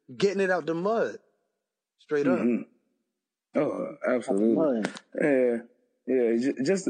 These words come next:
Speaker 2: just to piggyback on Joe just a little bit, it just shows just how much perseverance, uh, uh, Tiger has. He definitely has had, uh, for a while. Uh, he definitely, in, in my eyes, I believe, he definitely silenced out the,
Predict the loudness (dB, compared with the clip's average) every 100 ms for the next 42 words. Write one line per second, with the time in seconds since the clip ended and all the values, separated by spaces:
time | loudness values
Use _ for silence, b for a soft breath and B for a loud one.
0 | -2 -2 0 0 0 2 2 2 0 0
1 | 0 2 2 2 2 0 0 0 0 0
2 | -2 B B B -2 0 2 2 0 0
3 | 0 0 0 -2 -2 -4 -2 -4 -2 0
4 | 0 -4 -6 -6 -2 -4 -4 -4 -4 -6
5 | -6 -2 0 -2 -2 -2 -2 -4 -10 _
6 | _ _ -6 -2 -2 -2 -4 -2 -2 -2
7 | -2 -4 -4 -4 -6 -8 _ -6 -6 -4
8 | -2 0 0 0 0 -4 -12 _ _ _
9 | -4 0 2 0 0 0 0 -2 -2 -2
10 | -2 -4 -6 -6 -4 -4 -2 0 0 0
11 | 0 0 -2 -6 -4 -4 -2 -2 0 -2
12 | -2 -6 -2 -2 0 -4 -2 -2 -4 -4
13 | -2 -4 -6